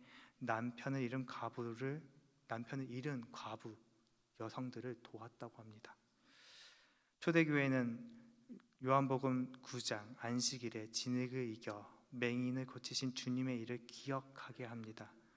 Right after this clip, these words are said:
그때 바리새인들은 말합니다. "어찌 안식일을 지키지 않느냐?"라고 말할 때 주님은 안식일을 지키는 것보다 도움이 필요한 사람이 보일 때 나중에 하겠다가 아니라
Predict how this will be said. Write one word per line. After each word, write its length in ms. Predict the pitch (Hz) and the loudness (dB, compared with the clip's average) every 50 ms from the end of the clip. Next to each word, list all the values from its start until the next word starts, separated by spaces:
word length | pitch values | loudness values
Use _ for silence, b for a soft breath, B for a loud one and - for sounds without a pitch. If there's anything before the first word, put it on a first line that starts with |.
| B B B B B B B B B B B B | B B B B B B B B B B B B
그때 300 | - - 156 160 - 165 | 6 6 6 10 8 8
바리새인들은 720 | 165 - - 139 147 156 151 - 156 147 147 143 147 143 139 | 8 10 6 8 8 8 4 4 4 4 6 4 4 4 4
말합니다. 560 | 127 117 117 127 127 123 120 113 123 113 113 123 - | 2 2 2 2 0 0 0 0 0 -2 -2 2 2
"어찌 420 | 127 131 131 - - - 147 147 | 2 2 2 0 -2 0 0 0
안식일을 640 | 127 117 120 131 131 127 - 147 139 - 123 127 131 | 0 0 0 0 0 0 -2 -2 -2 0 0 0 0
지키지 500 | 131 - - - - - 135 123 - 127 | -2 -4 -6 -6 -2 -4 -2 -2 0 -4
않느냐?"라고 1080 | 113 110 113 113 113 110 110 110 107 107 - - _ _ - - _ _ 117 113 - 123 | -4 -4 -4 -6 -6 -6 -6 -8 -8 -10 -12 -20 _ _ -20 -20 _ _ 2 2 2 0
말할 320 | 117 113 110 110 117 113 | 0 2 2 0 0 0
때 140 | - - 123 | 0 -2 0
주님은 500 | 113 - - 120 110 110 120 143 165 185 B B B B B B | 0 0 -2 -2 -2 2 2 2 2 2 B B B B B B
안식일을 600 | - 123 120 127 143 147 139 156 143 143 135 143 139 | 6 8 8 10 8 8 6 6 6 8 6 6 4
지키는 480 | - - 143 - - 151 143 143 139 | 4 -2 -4 0 2 2 4 4 4
것보다 540 | 127 123 - - 127 117 - 107 107 107 - B B B B B B B | 4 2 0 -2 -4 -2 -2 -2 -4 -4 -6 B B B B B B B
도움이 460 | - - 123 123 127 131 135 139 135 | 0 4 4 6 6 6 4 2 0
필요한 500 | - - 165 143 147 139 127 127 127 135 | -2 -2 -2 0 0 0 0 0 -2 -2
사람이 960 | 131 - - - 131 127 127 123 120 120 123 131 - - - - _ - 147 139 | -4 -6 -4 -4 0 0 2 2 2 0 -2 -4 -8 -16 -20 -20 _ -4 -4 -2
보일 220 | - 127 117 113 113 - | 0 -2 -2 -2 -4 -4
때 240 | - 117 110 110 110 - B B B B B B | -4 -4 -4 -4 -8 -12 B B B B B B
나중에 580 | - 139 123 113 127 127 - - 151 151 151 156 | -2 0 2 2 2 2 2 2 2 2 2 2
하겠다가 680 | 147 139 - 151 151 151 - - - 147 143 139 147 | 0 0 0 0 0 -2 -4 4 4 4 6 8 6
아니라 500 | 135 123 117 117 110 113 104 104 107 - | 6 6 4 0 -2 -2 -4 -4 -6 -10